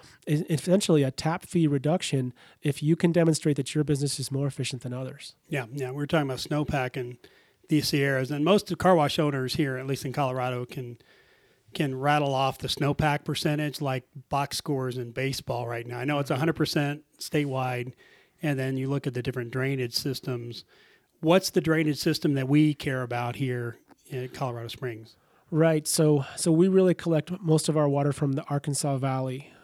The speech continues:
Speaker 1: And so we, w-, well, I guess we, we bring our water in through the Arkansas, but we care about, uh, there's really seven basins in Colorado. And so we collect our water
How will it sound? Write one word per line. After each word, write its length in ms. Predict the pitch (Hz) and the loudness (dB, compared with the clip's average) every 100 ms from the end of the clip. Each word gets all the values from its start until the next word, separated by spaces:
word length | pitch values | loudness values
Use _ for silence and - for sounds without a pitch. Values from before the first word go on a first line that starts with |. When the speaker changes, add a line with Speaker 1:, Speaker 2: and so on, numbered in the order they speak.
| _ | _
Speaker 1:
And 220 | 143 135 131 | -4 -4 0
so 140 | 143 | 2
we, 360 | 143 151 165 - - - - - | 4 4 2 -4 -20 -20 -18 -6
w-, 180 | 202 - - | -6 -6 4
well, 380 | 170 180 143 _ | 6 6 2 _
I 100 | 170 | 2
guess 200 | 180 170 | 4 6
we, 160 | 185 | 6
we 200 | 180 165 | 8 8
bring 260 | 165 190 220 | 10 8 8
our 100 | 196 | 6
water 260 | 170 170 170 | 6 6 6
in 200 | 165 165 | 4 4
through 100 | 165 | 4
the 120 | 156 | 4
Arkansas, 440 | 147 156 - 151 | 2 0 2 2
but 160 | 143 151 | 2 2
we 180 | 156 160 | 2 2
care 300 | - 165 170 | 2 4 4
about, 360 | 147 143 139 _ - - - - | 4 0 -2 _ -20 -20 -20 -8
uh, 320 | 151 139 143 143 | -4 -2 -4 -4
there's 240 | 170 170 190 | 4 6 8
really 180 | 240 | 6
seven 480 | 185 196 185 170 160 | 6 6 6 6 4
basins 540 | 180 147 156 151 143 135 | 2 2 4 4 2 2
in 160 | 135 | 0
Colorado. 800 | - 147 135 131 127 131 135 139 _ _ _ _ | 0 0 0 -2 -6 -8 -10 -16 _ _ _ _
And 140 | 143 131 | -4 0
so 120 | 151 | 2
we 180 | 143 156 | 4 4
collect 340 | - 160 147 | 4 0 2
our 100 | 160 | 2
water 400 | 147 147 147 147 | 4 4 0 -2